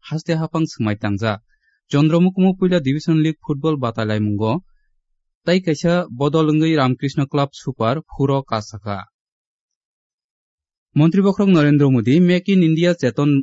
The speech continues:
নাহারমা বিসিসি পুংমা বাই, বেলেখে সাজাকমানি কক সাকা, কক্তমা বা-, বাবাইতেই বসাকা মেক ইন ইন্ডিয়া খরক সারা ব্রৈজি রোজাক, ভারতনি বড়রক ন, কোথার মা বিসিংতেই খাপ বাক্সা আচারিনাই, তেই আবতেই ফান্ন বরমৈ তিসাকা।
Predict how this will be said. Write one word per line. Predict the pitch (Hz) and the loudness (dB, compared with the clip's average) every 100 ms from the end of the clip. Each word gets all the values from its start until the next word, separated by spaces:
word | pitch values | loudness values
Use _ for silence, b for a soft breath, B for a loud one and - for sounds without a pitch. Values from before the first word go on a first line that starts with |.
| - | 0
নাহারমা | 135 135 151 151 156 | -2 -2 -2 0 0
বিসিসি | 139 117 - 113 113 117 | -2 -6 -6 -8 -6 -8
পুংমা | 117 117 135 | -6 -4 -2
বাই, | 117 107 165 - | -2 -4 -6 -6
বেলেখে | 113 120 143 180 | -4 -2 -4 -6
সাজাকমানি | - 113 120 135 131 | -4 -4 -2 -2 -2
কক | 127 127 - | -4 -6 -8
সাকা, | 98 - 156 - _ _ - | -10 -6 -8 -8 _ _ -6
কক্তমা | 170 170 170 | -2 0 0
বা-, | 143 143 135 | -2 -4 -6
বাবাইতেই | 120 117 120 - 151 127 135 | -4 -2 -4 -4 -2 -2 -2
বসাকা | 123 117 127 123 147 | -4 -6 -8 -6 -2
মেক | 147 147 - | 0 0 0
ইন | 180 | -2
ইন্ডিয়া | 151 147 165 165 - | 0 0 0 -2 -4
খরক | - 139 - | -6 -4 -6
সারা | - 156 160 | -8 -4 -4
ব্রৈজি | 131 123 113 127 127 | -2 -4 -2 -2 -2
রোজাক, | 110 110 147 - _ _ _ - | -2 -2 -4 -6 _ _ _ -4
ভারতনি | 117 139 147 160 160 | 0 0 0 2 2
বড়রক | 131 120 139 151 - | 0 -2 -2 -2 -2
ন, | 127 120 143 185 _ _ - | 0 2 0 -4 _ _ -8
কোথার | 131 - 160 | -6 -2 -2
মা | 156 | 0
বিসিংতেই | 156 147 170 160 165 151 | -2 -4 -4 -2 -2 -4
খাপ | - 143 | -6 -6
বাক্সা | 139 143 - 147 | -4 -6 -4 -4
আচারিনাই, | 117 113 113 123 185 | -4 -4 -2 -2 -2
তেই | - 123 120 185 b - | 0 0 0 -2 b -10
আবতেই | - 139 165 190 | -4 -4 -2 -2
ফান্ন | 190 - 120 135 | -2 -4 -2 -2
বরমৈ | 139 135 135 135 143 | -2 -2 0 -2 -2
তিসাকা। | 139 127 110 - | -6 -8 -8 -6